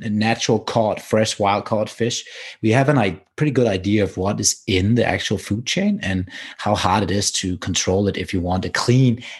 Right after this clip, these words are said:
and a potent product, because you can have a clean product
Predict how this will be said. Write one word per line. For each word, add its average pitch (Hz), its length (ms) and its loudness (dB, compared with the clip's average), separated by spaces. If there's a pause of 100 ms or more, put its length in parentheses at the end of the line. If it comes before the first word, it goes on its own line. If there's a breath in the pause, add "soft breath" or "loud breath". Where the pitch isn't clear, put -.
(200 loud breath)
and 151 500 4
a 101 140 2
potent 87 420 -2
product, - 400 -8
because - 320 -4
you 98 60 -2
can 120 100 4
have 123 140 4
a 85 40 -6
clean 107 320 2
product 95 460 0